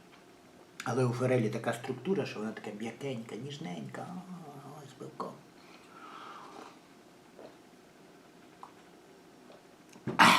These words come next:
ну дуже смачно, дуже. Не буду гаяти ваш час,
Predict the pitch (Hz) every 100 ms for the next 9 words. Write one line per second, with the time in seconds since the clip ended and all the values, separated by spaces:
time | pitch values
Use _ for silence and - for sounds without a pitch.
0 | - 160 220 185 123 - 110 - 131 147
1 | 160 - - - - - - - 143 180
2 | 247 208 160 - - - - - - -
3 | - - - 123 170 170 143 135 131 -
4 | - 240 -